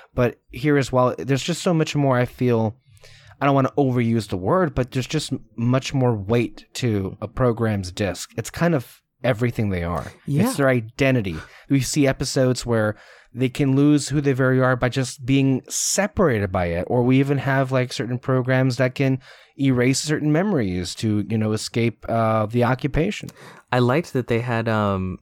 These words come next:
Speaker 2: they, again, they had the, like, the underground seedy layer of,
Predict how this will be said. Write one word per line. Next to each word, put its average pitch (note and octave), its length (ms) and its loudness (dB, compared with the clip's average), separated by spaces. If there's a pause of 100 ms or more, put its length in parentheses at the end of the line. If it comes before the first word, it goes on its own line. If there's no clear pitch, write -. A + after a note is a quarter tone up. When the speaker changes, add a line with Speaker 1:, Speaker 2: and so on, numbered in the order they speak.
Speaker 2:
they, A2 400 -2
again, A2+ 260 0
they A2 120 0
had A#2+ 160 -2
the, A2+ 100 0
like, G#2 240 -2
the - 160 -4
underground G#2+ 600 0
seedy A2 500 -2
layer G#2 460 0
of, G#2 220 -6